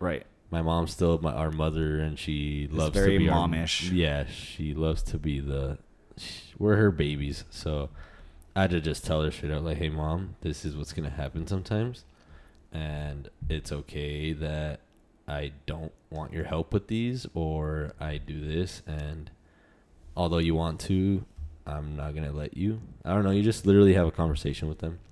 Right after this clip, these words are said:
Speaker 2: Um, now, if you don't have that relationship with them, unfortunately, maybe it's not the best that you move in with them, in my opinion.
Speaker 1: I mean, if
Speaker 2: But
Speaker 1: it's causing you distress
Speaker 2: Yeah.
Speaker 1: and you have an option, then maybe it's best not to.
Speaker 2: Right.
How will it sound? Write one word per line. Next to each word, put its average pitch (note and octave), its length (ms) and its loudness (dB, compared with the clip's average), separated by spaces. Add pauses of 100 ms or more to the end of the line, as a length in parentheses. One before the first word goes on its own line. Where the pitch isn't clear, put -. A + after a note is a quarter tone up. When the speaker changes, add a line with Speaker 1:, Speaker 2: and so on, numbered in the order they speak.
(120)
Speaker 2:
Um, D2 400 0 (1080)
now, D#2+ 480 2
if - 340 -4
you E2 80 -4
don't D#2 260 -2
have E2 160 0
that D#2+ 140 0
relationship F2 600 -2
with F#2 180 -6
them, G2 360 -2 (1500)
unfortunately, E2+ 680 -4
maybe - 200 -4
it's - 160 -6
not A#2+ 180 -2
the C3 60 -6
best D3+ 280 0
that F#2 100 6
you D2+ 80 0
move E2 200 0
in D2+ 100 -4
with D2 140 -8
them, - 160 -6
in E2 100 -6
my F2 140 2
opinion. C#2 380 -4 (440)
Speaker 1:
I G#2 40 2
mean, G#2+ 100 4
if - 80 4
Speaker 2:
But A2 60 0
Speaker 1:
it's G#2+ 100 -2
causing A2 320 2
you A#2 80 2
distress G2 640 -2
Speaker 2:
Yeah. D2 260 0
Speaker 1:
and A2 180 4
you A#2 100 4
have A#2 200 2
an G#2 140 0
option, A#2+ 640 -2
then F2 200 -4
maybe E2 280 -4
it's D#2+ 200 -10
best D#2+ 420 -10
not D2 240 -12
to. E2+ 180 -12 (140)
Speaker 2:
Right. F2 380 2